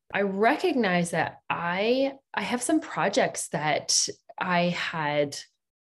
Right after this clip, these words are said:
parked temporarily, um, especially while I was in the process of being caregiver for my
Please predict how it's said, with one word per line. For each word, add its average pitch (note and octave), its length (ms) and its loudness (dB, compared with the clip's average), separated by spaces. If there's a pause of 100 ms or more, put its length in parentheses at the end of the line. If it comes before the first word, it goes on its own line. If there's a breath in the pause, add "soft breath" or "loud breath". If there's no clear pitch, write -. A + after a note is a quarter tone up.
parked - 760 0
temporarily, F3 840 0 (480 loud breath)
um, D#3+ 440 0
especially F#3 920 0
while E3 440 2
I D3+ 220 -2
was D#3+ 180 -4
in D#3+ 160 -2
the D3+ 100 -2
process D#3+ 560 -4
of D3 320 0 (220)
being D#3 540 -2
caregiver D#3+ 760 0
for C#3+ 800 0
my C#3+ 460 -4